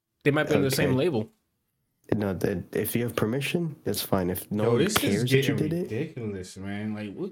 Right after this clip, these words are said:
Speaker 3: what
Speaker 2: if,
Speaker 3: is
Speaker 2: if no
Speaker 3: this?
Speaker 2: one, if no one cares that you did it, that's a different thing. But by law, if you don't have X license, whether it's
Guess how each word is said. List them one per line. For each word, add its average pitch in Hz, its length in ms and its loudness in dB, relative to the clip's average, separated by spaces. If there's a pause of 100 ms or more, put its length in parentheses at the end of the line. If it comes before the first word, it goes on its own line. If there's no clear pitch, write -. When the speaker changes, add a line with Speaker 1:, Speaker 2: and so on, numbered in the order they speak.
(100)
Speaker 3:
what 131 160 -2
Speaker 2:
if, - 100 -2
Speaker 3:
is 214 260 -4
Speaker 2:
if - 160 -12
no 120 120 2
Speaker 3:
this? 135 140 2
Speaker 2:
one, - 100 -8 (100)
if 113 120 0
no 113 120 0
one 120 120 -2
cares 139 600 -2
that - 220 0
you 147 80 0
did 165 180 -2
it, 175 180 -4 (300)
that's 202 240 -2
a - 20 -2
different 101 320 -2
thing. 95 200 0
But 87 240 -2
by 95 200 2
law, 101 480 -2 (440)
if - 80 -14
you 113 60 2
don't 110 120 -2
have 107 180 -4
X - 360 -2
license, 104 500 -2
whether 101 180 0
it's - 280 -6